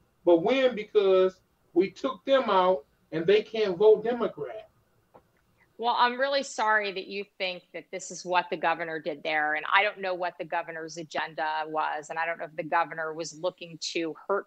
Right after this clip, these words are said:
Speaker 2: people in order to stay in office. But I hear what you're saying. And do I think that it's wrong to have people standing out there for hours without a bottle of water?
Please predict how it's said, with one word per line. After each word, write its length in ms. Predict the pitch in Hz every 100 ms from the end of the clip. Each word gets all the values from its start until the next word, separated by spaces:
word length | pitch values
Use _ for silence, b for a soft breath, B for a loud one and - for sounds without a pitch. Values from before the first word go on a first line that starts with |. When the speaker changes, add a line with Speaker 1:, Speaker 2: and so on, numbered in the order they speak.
| -
Speaker 2:
people 540 | - 165 - 156 151
in 160 | - 170
order 320 | 175 165 160
to 80 | 160
stay 360 | - - 165 156
in 100 | 151
office. 640 | 147 - - 135 - -
But 180 | 160 151 -
I 120 | 170 -
hear 220 | 233 226
what 200 | 190 156
you're 140 | 170
saying. 480 | - - 156 151 151 -
And 140 | 185
do 180 | 190 233
I 140 | 226 226 220
think 200 | 202 -
that 100 | 180
it's 220 | 175 -
wrong 600 | 151 165 165 170 185 208 - _ _ -
to 80 | 185
have 200 | 180 175
people 240 | 208 190 180
standing 460 | - 190 180 185
out 220 | 175 165 -
there 320 | 170 165 -
for 140 | 180 -
hours 480 | 170 180 180 190 180
without 280 | 165 170 170
a 40 |
bottle 400 | 156 156 160 160
of 80 | 156
water? 580 | 156 160 175 226 254